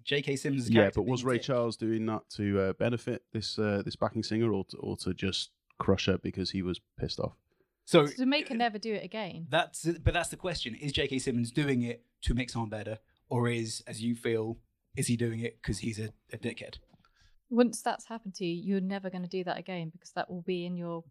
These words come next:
Speaker 1: I mean, it
Speaker 3: mind.
Speaker 1: does, it doesn't make it right. I'm
Speaker 3: No,
Speaker 1: not saying
Speaker 3: oh, no,
Speaker 1: that
Speaker 3: no, don't, I'm not
Speaker 1: technique
Speaker 3: excusing it, but
Speaker 1: is
Speaker 3: that's, you know, it's n-, this kind of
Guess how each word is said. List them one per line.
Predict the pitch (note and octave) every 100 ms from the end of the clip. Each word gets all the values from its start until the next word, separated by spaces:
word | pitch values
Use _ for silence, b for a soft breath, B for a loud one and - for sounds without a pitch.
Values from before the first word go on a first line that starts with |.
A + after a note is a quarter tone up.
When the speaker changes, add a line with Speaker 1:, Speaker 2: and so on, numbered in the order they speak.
| _ _
Speaker 1:
I | D#3
mean, | F3+
it | F#3+
Speaker 3:
mind. | F3+
Speaker 1:
does, | F#3 -
it | F3+
doesn't | F#3+
make | E3 C3+
it |
right. | C#3+ C3+ A2+ _ -
I'm | D3+
Speaker 3:
No, | -
Speaker 1:
not | -
saying | - -
Speaker 3:
oh, |
no, |
Speaker 1:
that | A3
Speaker 3:
no, | - -
don't, | -
I'm | F#3+
not | -
Speaker 1:
technique |
Speaker 3:
excusing | - B3+ A#3+ E3
it, | C#3
but | D#3
Speaker 1:
is | A#2+ - - - _ -
Speaker 3:
that's, | A3+ - - - - _ _
you | G#3+
know, | F#3 F3
it's | G3+ -
n-, | G3+ G3+ - - - _ _ _ _ _ G3+
this | B3 -
kind | - G#3+
of | G3